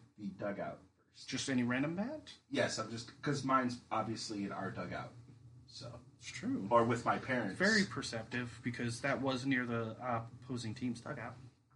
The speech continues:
Speaker 2: Very perceptive. Uh, so I'll give you inspiration for that, actually. Right on. So you just grab a,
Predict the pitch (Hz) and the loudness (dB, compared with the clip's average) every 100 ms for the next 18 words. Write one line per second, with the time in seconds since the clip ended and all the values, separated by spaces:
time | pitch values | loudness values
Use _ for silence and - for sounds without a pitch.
0 | - - - - - - - - - - | -20 -20 -16 -14 -14 -18 -12 -12 -12 -20
1 | _ - 175 123 127 120 117 147 139 - | _ 2 2 2 -2 -4 -2 -2 0 8
2 | 143 143 135 - 151 170 202 180 180 165 | 12 12 8 6 4 6 4 4 2 2
3 | - 156 220 - - 107 107 113 120 117 | 0 4 4 4 2 -4 -6 -4 -4 -4
4 | 107 110 - - _ _ _ - _ - | -6 -8 -14 -20 _ _ _ -20 _ -20
5 | _ _ _ _ _ _ _ _ _ _ | _ _ _ _ _ _ _ _ _ _
6 | _ _ _ 117 123 _ _ _ _ _ | _ _ _ -20 -20 _ _ _ _ _
7 | _ _ _ _ _ - _ _ _ _ | _ _ _ _ _ -20 _ _ _ _
8 | - - - - - - - _ - 127 | -4 -4 -6 -16 -18 -20 -20 _ -8 -2
9 | 147 156 151 113 113 - - - - - | 0 0 0 -2 -6 -16 -20 -20 -20 -20
10 | - _ _ - 160 160 147 147 147 139 | -20 _ _ 0 6 8 10 8 4 0
11 | - - - _ _ - _ _ _ _ | -10 -18 -20 _ _ -20 _ _ _ _
12 | - 151 135 151 - 160 156 143 139 123 | -10 -4 0 0 4 6 8 8 6 6